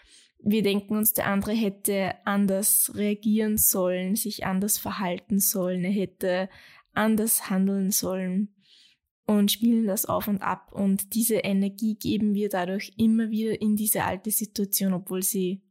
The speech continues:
eigentlich schon vorbei ist. Und es, es bringt uns nichts, in dieser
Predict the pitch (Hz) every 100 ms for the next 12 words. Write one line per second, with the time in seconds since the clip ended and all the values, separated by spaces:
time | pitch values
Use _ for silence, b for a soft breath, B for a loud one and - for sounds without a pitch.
0 | _ - 233 262 240 - 208 190 - -
1 | - - - - _ _ B B B B
2 | B B B _ _ - 254 247 240 240
3 | - - - _ _ _ _ _ _ _
4 | _ 233 - - - 226 - - _ _
5 | _ _ _ - 277 330 247 233 - 202
6 | 214 - - - 220 220 208 202 202 180
7 | 180 180 190